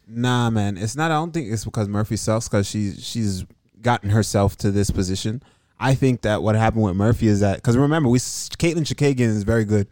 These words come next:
We saw the same thing from Caitlin Chookagian, out of range, not being able to con-, make connection, right? You know why? Because when you extend yourself and a person is a lot faster, a lot more athletic, not, a lot more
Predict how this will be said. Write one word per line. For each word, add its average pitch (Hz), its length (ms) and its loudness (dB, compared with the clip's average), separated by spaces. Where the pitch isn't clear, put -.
We 120 100 -4
saw 127 240 4
the 113 60 6
same 120 240 2
thing 117 140 0
from 110 160 2
Caitlin 110 260 -2
Chookagian, 107 580 -2
out 127 160 2
of 120 80 6
range, 107 380 0
not 123 240 -2
being 127 220 6
able 120 160 4
to 117 80 6
con-, 113 200 2
make 117 180 2
connection, 113 520 0
right? 113 220 2
You 120 120 2
know 110 140 8
why? 104 400 4
Because 120 580 2
when 127 260 2
you 214 140 6
extend 220 440 -2
yourself 135 460 2
and 135 120 0
a 120 60 2
person 147 340 2
is 120 160 0
a 110 40 -2
lot 123 200 0
faster, 131 420 2
a 117 40 4
lot 113 180 2
more 113 100 4
athletic, 113 380 2
not, 107 220 -8
a - 20 -14
lot 107 200 -6
more 113 360 2